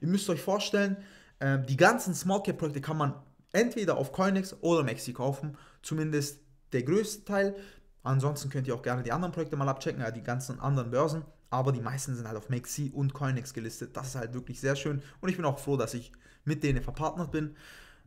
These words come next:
Ähm, ansonsten würde ich halt natürlich die ganzen Gebühren verschenken. Unterstützt lieber euren Lieblings-YouTuber. Wir schauen uns an, das läuft auf dem Solana-Netzwerk, das heißt auch keine eigene Blockchain. Solana-Netzwerk ist ein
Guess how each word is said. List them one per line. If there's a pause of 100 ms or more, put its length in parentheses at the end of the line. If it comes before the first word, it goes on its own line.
(120)
Ähm, (380)
ansonsten
würde
ich
halt
natürlich
die
ganzen
Gebühren
verschenken. (1600)
Unterstützt
lieber
euren
Lieblings-YouTuber. (800)
Wir
schauen
uns
an,
das
läuft
auf
dem
Solana-Netzwerk,
das
heißt
auch
keine
eigene
Blockchain. (960)
Solana-Netzwerk
ist
ein